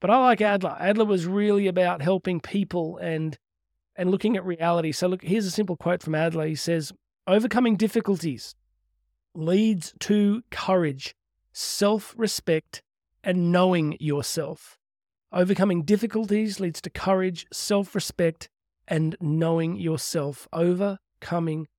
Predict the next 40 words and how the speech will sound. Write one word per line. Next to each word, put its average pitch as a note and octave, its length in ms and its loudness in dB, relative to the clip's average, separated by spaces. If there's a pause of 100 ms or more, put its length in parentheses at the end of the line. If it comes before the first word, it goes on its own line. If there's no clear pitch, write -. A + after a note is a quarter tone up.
(260)
difficulties. D3+ 920 -4 (460)
So - 180 -4 (200)
would G3 180 2
you F4+ 120 10
agree G#3 300 6
with G3+ 120 2
me G#3 180 6
that G#3 120 0
the G3 80 -6
culture A3+ 380 -2
we B3 120 0
inhabit F3 480 0
is F3 380 -4 (160)
essentially G#3 640 -2
therapeutic, E3 640 -4
right? D#3+ 180 -2
It's D#3+ 100 -10
a D#3+ 40 -4
very F#3 260 -2
therapeutic G3 680 -2
culture. F3+ 440 -2 (380)
We've F3 160 -2
all G3 100 4
been F#3+ 180 2
raised F#3 340 2
in F3+ 60 -2
the F3 80 0
idea E3+ 320 -2
of D#3 180 -6 (680)
counseling E3+ 580 0
or D3+ 80 0
therapy D#3+ 420 0
fixes D#3 400 -8
things, D#3+ 480 -2
and C#3 140 -8 (480)
there's, D3+ 260 -4
um, D3+ 300 -4
psychopharmacological F#3 1500 0
interventions, F#3+ 880 -2
and E3 580 -4